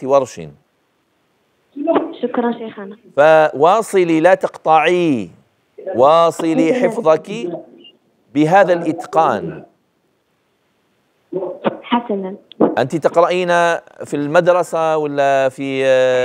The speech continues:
Speaker 1: في جمعي؟
Speaker 2: نعم، نعم، أقرأ في مدرسة قرآنية.
Speaker 1: ما شاء الله، قراءتك طيبة ما شاء الله. هبة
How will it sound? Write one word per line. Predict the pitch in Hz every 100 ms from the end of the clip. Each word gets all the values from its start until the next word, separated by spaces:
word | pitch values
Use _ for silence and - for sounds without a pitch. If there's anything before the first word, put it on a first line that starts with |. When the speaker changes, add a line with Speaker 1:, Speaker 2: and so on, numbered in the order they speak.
| 123
Speaker 1:
في | 127
جمعي؟ | 117 131 123 147
Speaker 2:
نعم، | 285 320 294 302 302
نعم، | 240 233 220 233 302
أقرأ | 269 277 -
في | 269 247 233 220
مدرسة | 214 220 226 - 214 208
قرآنية. | 220 226 220 208 196 202 _ _ -
Speaker 1:
ما | 107 135
شاء | 156 127
الله، | 127 117
قراءتك | - 131 117 127
طيبة | - 151 160 143 120
ما | 123
شاء | 127 120
الله. | 117 113 117
هبة | 123 139